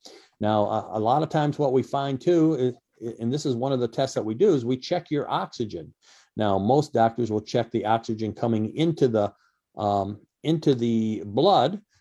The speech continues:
uh, but then your red blood cells pick up that oxygen, they go through the capillaries, and they release it into the capillaries.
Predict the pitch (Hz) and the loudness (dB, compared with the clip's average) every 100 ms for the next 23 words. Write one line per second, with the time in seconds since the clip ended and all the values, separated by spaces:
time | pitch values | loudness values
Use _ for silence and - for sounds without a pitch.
0 | _ 117 113 104 113 117 131 113 110 110 | _ -4 -4 -2 -6 -4 -4 -2 -2 -2
1 | 110 110 110 113 110 120 113 110 - 104 | -2 -4 -4 -4 -4 -8 -6 -4 -2 0
2 | 101 107 117 113 107 107 107 104 113 101 | 2 0 -2 -4 -4 -2 -2 -2 -2 -4
3 | - 101 - 104 104 101 98 95 95 101 | -2 -2 0 0 0 0 -4 -6 -6 -2
4 | 110 107 98 98 95 90 - 165 151 98 | -2 -2 -4 -4 -6 -6 0 0 2 -2
5 | 95 120 | 0 -2